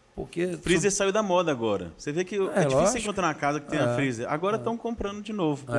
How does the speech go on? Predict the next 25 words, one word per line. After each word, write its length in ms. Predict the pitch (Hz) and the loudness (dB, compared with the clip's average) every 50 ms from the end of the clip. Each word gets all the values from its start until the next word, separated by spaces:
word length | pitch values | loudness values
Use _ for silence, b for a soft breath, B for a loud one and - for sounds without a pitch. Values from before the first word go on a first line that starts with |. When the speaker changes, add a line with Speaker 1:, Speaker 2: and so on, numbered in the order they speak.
| 117 113 | 2 2
Speaker 2:
porque 200 | 110 - 135 123 | 2 2 0 0
Speaker 1:
a 40 | - | 0
Speaker 2:
a 20 | - | 0
Speaker 1:
inflação 240 | - 143 127 123 123 | 0 2 2 2 2
Speaker 2:
carne 80 | 156 156 | 2 2
Speaker 1:
já 60 | 180 180 | 2 2
tá 120 | - 190 | 2 2
em 60 | 196 | 2
dois 180 | 185 220 214 180 | 4 4 4 4
dígitos, 360 | 127 156 170 156 120 113 101 | 4 2 0 0 0 -2 -4
Speaker 2:
já 80 | 113 107 | -4 -2
Speaker 1:
né? 80 | 127 | -2
Speaker 2:
tá 60 | 120 107 | -2 -2
em 20 | |
dois 180 | 110 120 151 160 | -2 -2 -4 -4
dígitos. 380 | 131 113 107 98 92 - 185 - | -4 -6 -6 -6 -6 -6 -6 0
Speaker 1:
Então, 320 | - 240 226 185 147 135 - - - - _ _ _ _ _ _ | 4 4 6 6 4 2 -4 -12 -20 -20 _ _ _ _ _ _
esse 280 | - 240 233 - - 220 | 0 2 2 4 6 4
é 40 | |
o 60 | 196 190 | 4 4
maior, 480 | 175 165 156 139 143 160 175 160 - - | 2 0 0 0 0 0 0 0 0 0
eu 280 | 147 180 185 165 131 - - | 2 2 2 2 0 -4 -6
acompanhei 520 | 131 127 - 165 147 - 143 147 156 156 | -6 -6 -4 -4 -2 0 2 2 2 0
bem 300 | 135 120 131 143 131 120 131 | 0 0 -2 -2 -2 -2 -4
isso, 280 | 139 127 - - - | -4 -6 -8 -10 -14